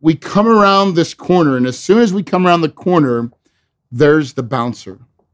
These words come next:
And I look him straight in the eyes, and I'm, we're still walking confidently. And he's looking at me saying, "Who's this guy?" Right? And I look at him, I had a, a small smile on my face,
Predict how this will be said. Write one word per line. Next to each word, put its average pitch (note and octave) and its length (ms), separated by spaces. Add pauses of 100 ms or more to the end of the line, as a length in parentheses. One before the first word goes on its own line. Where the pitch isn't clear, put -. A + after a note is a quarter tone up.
(540)
And D3+ 120
I D#3 100
look D#3+ 280
him D3+ 140
straight D#3 460
in D#3+ 80
the D3 140
eyes, A2+ 360
and C#3 80
I'm, E3+ 180
we're F3 140
still F#3 280
walking D#3+ 480
confidently. C3 840 (320)
And D3 120
he's F3 180
looking F#3+ 240
at F#3 120
me F3 80
saying, D3+ 240
"Who's E3 320
this F#3 200
guy?" G#2+ 280
Right? C3+ 280 (280)
And D3+ 100
I D#3+ 60
look G3 240
at F#3+ 80
him, F#3 120
I D#3 100
had D#3+ 160
a, C3+ 160
a C3+ 40
small D3 320
smile D3+ 460
on D3 100
my C#3+ 120
face, C#3 580